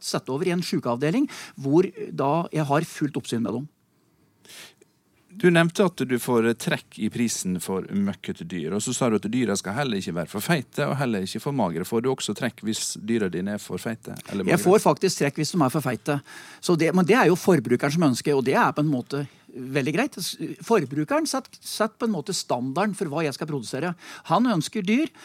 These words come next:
Speaker 1: som er i middels godt høll. Det vil si, ja, jeg vil si at de er veldig flotte og fine, men de er ikke for feite. De skal ikke være møkkete, de skal heller ikke være syke, og de skal ikke være halte. De skal ha pene, fine kløver og, og ha det bra, og det er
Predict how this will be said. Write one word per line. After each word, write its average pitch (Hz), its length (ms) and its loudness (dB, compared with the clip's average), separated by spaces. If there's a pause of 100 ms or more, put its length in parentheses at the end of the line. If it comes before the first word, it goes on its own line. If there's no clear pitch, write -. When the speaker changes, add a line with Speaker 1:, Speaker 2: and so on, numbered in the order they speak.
(120)
Speaker 1:
som 175 240 -2
er 139 160 2
i 139 80 0
middels 160 400 4
godt 208 220 2
høll. 294 160 2 (240)
Det 170 140 2
vil 175 100 2
si, - 160 -4
ja, 180 220 2 (180)
jeg 139 160 2
vil 202 80 0
si 113 160 -2
at 127 60 -2
de - 100 -2
er 135 140 0
veldig 131 260 -2
flotte - 400 -6
og - 60 -2
fine, 151 260 2
men 160 80 2
de 165 160 2
er 123 160 -2
ikke 139 160 -6
for 190 140 -4
feite. 151 320 -2 (340)
De 147 80 0
skal - 160 -2 (160)
ikke 160 240 0
være 170 160 2
møkkete, 156 320 0
de 165 160 0
skal 170 160 -4
heller 151 300 0
ikke 139 180 -8
være 170 160 0
syke, 185 400 -2
og 170 80 -4
de 127 80 -2
skal 165 160 -4
ikke 127 140 -6
være 175 180 -2
halte. 208 400 0
De 156 160 -4
skal 139 220 -4
ha - 100 -20
pene, 196 380 0
fine 170 260 -2
kløver 202 320 4 (400)
og, 190 560 2
og 185 400 0 (140)
ha 135 100 2 (140)
det 185 100 4
bra, 196 140 8 (500)
og 180 160 -2
det 151 160 6
er 156 80 0